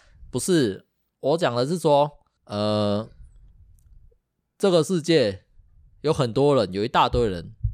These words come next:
会因为有趣，会因为觉得好玩，然后去做一大堆没有意义的事情或者是讨论。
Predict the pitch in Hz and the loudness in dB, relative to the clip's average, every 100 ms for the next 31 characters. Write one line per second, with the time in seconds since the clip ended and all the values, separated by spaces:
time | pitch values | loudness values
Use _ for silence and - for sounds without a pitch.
0 | - - 165 160 143 151 156 117 90 87 | -8 -10 -6 -6 -4 -2 -2 -2 -4 -6
1 | - 113 - _ _ _ _ _ _ 160 | -4 -4 -6 _ _ _ _ _ _ 0
2 | 151 143 151 139 123 117 107 107 95 87 | 0 -2 -2 -2 -2 -2 -2 -2 -2 -2
3 | 80 92 107 - _ _ - 107 131 139 | -6 -6 -16 -20 _ _ -6 -2 -2 0
4 | 156 120 127 123 120 101 110 127 123 123 | 0 0 0 0 -2 -2 0 0 -2 -2
5 | 131 113 101 131 107 90 117 98 - - | -2 -2 -4 -6 -8 -4 -2 -2 -4 -6
6 | 90 82 101 | -4 -4 -4